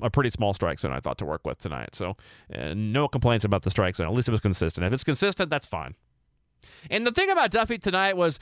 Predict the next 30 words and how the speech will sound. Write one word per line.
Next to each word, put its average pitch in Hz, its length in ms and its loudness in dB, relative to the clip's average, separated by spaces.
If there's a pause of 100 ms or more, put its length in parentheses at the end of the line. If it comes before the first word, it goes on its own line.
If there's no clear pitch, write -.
(160)
right 247 280 4
off 269 140 2
the 190 120 2
bat, 151 420 2 (180)
he 170 160 0
broke 208 480 4 (200)
two 131 160 4
bats. 92 520 -2 (340)
First 254 320 2
inning, 214 320 0 (260)
pitched 233 240 4
inside 208 540 0
effectively 143 600 -2
all 131 180 2
night 131 240 0
with 117 100 -8
the 113 60 -8
fastball, 131 680 2 (240)
and 120 80 2
then, 139 80 4
of 127 80 2
course, 147 240 4
was 123 100 2
able 135 120 4
to 123 80 2
get 117 140 0
his 117 100 2
secondary 120 420 2
pitches, 117 320 0
namely 117 520 0